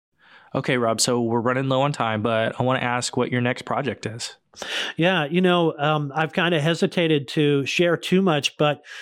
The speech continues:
Speaker 2: we're so close to actually having this nailed down, I have to share it. So, uh, <laughs> Em-, Emeka Naka, a lot of people know this gentleman. Um, he's, he's really made a huge impact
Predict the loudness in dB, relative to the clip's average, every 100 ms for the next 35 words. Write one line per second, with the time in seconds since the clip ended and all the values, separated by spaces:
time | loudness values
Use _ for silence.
0 | -16 -4 2 2 4 2 2 2 2 2
1 | 0 -2 0 -2 0 0 0 0 -2 -2
2 | -2 -2 0 0 0 0 0 0 -2 -2
3 | -2 -2 -2 -4 -6 -2 0 0 -2 -4
4 | 0 0 0 -4 -18 -16 -14 -8 -2 2
5 | 2 0 -4 -10 -20 -4 -4 -4 -8 -4
6 | 0 2 2 2 2 2 0 0 0 2
7 | 2 2 2 2 0 0 -2 0 2 2
8 | 2 0 0 -2 0 0 0 0 0 -2
9 | -4 -10 _ -18 -6 -2 0 -2 -4 -8
10 | -8 0 2 2 -2 -6 -2 0 2 4
11 | 4 2 0 0 -2 -2 0 0 0 0
12 | 0 -2 -4 -8